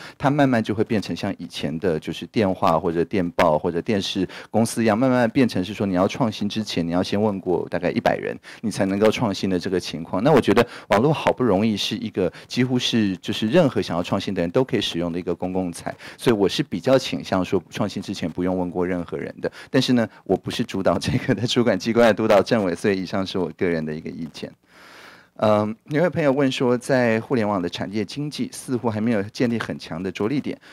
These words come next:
然后也没有成功发展出产业的价值链，请问我有什么看法来促进台湾在，呃，网际网络经济的发展？对于行动通讯业者，除了提供传输之外，还有什么样子的期待？非常好的问题。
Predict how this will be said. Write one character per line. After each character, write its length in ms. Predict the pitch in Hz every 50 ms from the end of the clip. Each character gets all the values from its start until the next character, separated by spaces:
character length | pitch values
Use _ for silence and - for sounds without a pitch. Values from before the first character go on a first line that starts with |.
| - - -
然 120 | 90 82
后 220 | 95 104 98 98
也 160 | 78 90 98 87
没 140 | 90 107
有 100 | 104 98
成 240 | 98 - - 104 98
功 160 | 101 131 131
发 200 | 135 - 151 151
展 180 | 151 127 98 80
出 120 | - - 95
产 200 | - - 92 80
业 40 | 82
的 120 | 85 85
价 180 | - - 92 87
值 140 | - 92
链， 200 | 87 95 98 85 - - - - - _
请 180 | - - 110 117
问 160 | 143 139 - - - -
我 120 | - 92
有 80 | 95 95
什 140 | - -
么 60 | 82 90
看 200 | - - 156 123
法 180 | - 95 58
来 120 | 67 80 92
促 220 | - - 190 156
进 160 | 131 127 98
台 160 | - 101 90
湾 140 | 90 90 90 95
在， 260 | - 107 90 - - - _ -
呃， 200 | 82 78 - - - -
网 140 | - 80
际 120 | 85 - 95
网 100 | 87 87
络 80 | 92
经 180 | 87 - 107 104
济 140 | 95 113 101
的 80 | 90
发 180 | 85 - 117 113
展？ 200 | 113 - 107 - - - - - _
对 120 | - 123
于 60 | 113
行 140 | 113 - 127
动 100 | 135 147
通 180 | 127 - 147 147
讯 160 | 151 - 147
业 140 | 131 110 98
者， 180 | - - - - - - _ _
除 160 | - - 107
了 180 | 104 107 98 - -
提 200 | - - - 110
供 180 | 120 120 120 127
传 320 | - - - 92 87 101
输 180 | - - 135 131
之 140 | 123 - 127
外， 240 | 120 120 87 90 92
还 120 | 101 95
有 80 | 87 80
什 180 | - - 80
么 60 | 78 85
样 180 | 90 87 87
子 100 | - -
的 140 | - 65 -
期 180 | - - - 80
待？ 220 | - 85 65 - _ _ _ _ _ _ _ _ _ - - - _ -
非 80 | - -
常 100 | 107 101
好 100 | 95 87
的 40 | 85
问 160 | 92 95 95
题。 200 | 82 - -